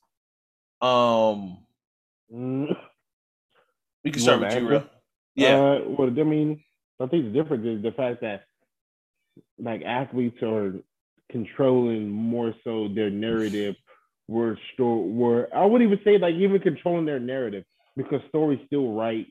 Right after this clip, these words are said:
Speaker 2: He just has a podcast. Not every athlete does it. Draymond is choosing to do podcasts.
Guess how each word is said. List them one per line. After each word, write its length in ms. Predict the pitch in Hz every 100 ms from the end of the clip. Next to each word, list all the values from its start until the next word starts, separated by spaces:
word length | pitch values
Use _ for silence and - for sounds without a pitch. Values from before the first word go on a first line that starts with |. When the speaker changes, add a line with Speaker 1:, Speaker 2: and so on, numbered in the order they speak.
| _
Speaker 2:
He 120 | 143
just 180 | 131 127
has 180 | 120 101
a 40 |
podcast. 600 | - 107 98 98 87 90 _ _ _ -
Not 100 | 240
every 180 | 208 170
athlete 300 | 156 156 135
does 180 | 151 151
it. 100 | 113
Draymond 480 | 147 131 127 127
is 60 | 117 -
choosing 420 | 147 131 123 98 -
to 80 | 120
do 200 | 117 117
podcasts. 540 | 123 120 107 95 92